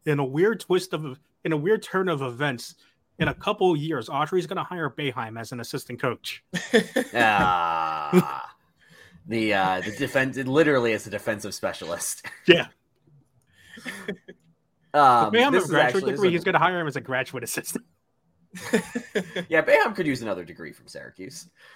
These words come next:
Speaker 1: Mm-hmm.
Speaker 2: Uh, you know what you could also use another of? Another Home Field Apparel t-shirt. Uh, it's halftime, so we're gonna shout out our sponsors, Home Field Apparel, makers of the finest vintage collegiate apparel this side,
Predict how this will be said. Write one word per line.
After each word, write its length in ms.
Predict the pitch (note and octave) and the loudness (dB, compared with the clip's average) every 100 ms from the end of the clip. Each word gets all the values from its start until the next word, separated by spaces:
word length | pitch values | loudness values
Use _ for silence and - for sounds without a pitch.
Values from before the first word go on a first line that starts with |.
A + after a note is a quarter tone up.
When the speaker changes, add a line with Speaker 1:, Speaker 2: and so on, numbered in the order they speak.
| - | -16
Speaker 1:
Mm-hmm. 60 | C#3+ C3 | -2 2
Speaker 2:
Uh, 380 | A#2+ G2+ E2 - - | 4 4 0 -6 -8
you 120 | C#3+ | 0
know 100 | G3 | 2
what 160 | F3+ | 2
you 60 | D#3 | 0
could 120 | D#3+ | 2
also 220 | C3+ C3 | 2 2
use 180 | B2 G#2 | -4 -6
another 380 | G2+ F#2+ F2+ C#2+ | -6 -8 -6 -8
of? 220 | B1+ - - - _ | -12 -16 -20 -20 _
Another 460 | C3 D3 F3+ F3+ D#3+ | -2 4 6 6 6
Home 340 | C3+ E3 E3+ | 6 2 2
Field 400 | D#3 D3+ C#3+ C3+ | -4 0 2 2
Apparel 520 | B2+ A#2 A#2 A2+ G#2+ | 0 0 2 4 2
t-shirt. 680 | G#2 G#2 F2 - F2+ D2 - | -2 -8 -12 -10 -12 -12 -10
Uh, 500 | A2 F#2+ F2+ F2 F2 | -6 -2 0 0 -2
it's 160 | G2+ - | -6 -8
halftime, 680 | B2 B2 B2+ D3+ B2+ B2 A#2+ | 2 2 4 2 0 0 -4
so 180 | A#2 | -4
we're 180 | G#2 C#3 | -2 -2
gonna 180 | C3 B2 | -2 -4
shout 320 | - A#2+ A#2 | 0 2 2
out 160 | A2 G2+ | 2 0
our 100 | G2 | -4
sponsors, 400 | - G#2+ G#2 G#2+ | -4 -4 -4 -6
Home 180 | C3+ C3 | -4 -2
Field 220 | B2+ A2 | -2 -4
Apparel, 560 | G#2 G#2+ G2+ G2+ F#2+ - - - A2 | -2 0 2 2 -2 -8 -20 -16 -4
makers 500 | B2+ C3 C3+ B2+ - | -2 0 -2 -2 -2
of 220 | A2+ G#2 | -4 -4
the 120 | A2+ | -8
finest 460 | - A#2 A#2+ A#2 - | -2 -2 0 -4 -8
vintage 540 | G2 A#2 G#2+ A#2 - | -8 -8 -6 -8 -8
collegiate 480 | - A2+ G#2+ G#2+ G#2+ | -12 -8 -8 -6 -6
apparel 480 | G2 G#2+ G#2 G#2 G2+ | -6 -2 0 2 0
this 200 | G2 G#2 | -2 -6
side, 460 | - G2 G2 F#2+ | -2 0 0 -2